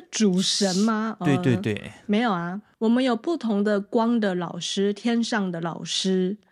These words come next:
Speaker 1: 我们称呼为上师，不是那个丧尸哦，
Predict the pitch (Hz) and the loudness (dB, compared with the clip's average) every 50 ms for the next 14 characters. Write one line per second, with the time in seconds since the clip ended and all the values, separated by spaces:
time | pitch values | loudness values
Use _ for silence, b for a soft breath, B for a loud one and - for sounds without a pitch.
0 | b b b b b - 175 180 180 190 - - - 262 262 269 247 262 254 254 | b b b b b -6 -4 -2 -2 -2 -4 -2 -2 -2 -2 0 0 0 0 2
1 | 254 240 202 190 190 196 208 226 - - - 233 208 202 196 - - - 185 185 | 2 2 0 0 0 -2 -4 -6 -6 -2 0 0 0 0 0 0 0 0 0 0
2 | 185 185 202 - _ 220 226 285 320 330 262 165 - 294 247 185 185 - - 202 | 0 -2 -4 -2 _ 0 2 2 2 0 0 0 0 0 0 0 -2 -2 0 0
3 | 196 185 190 - | 0 0 -2 -6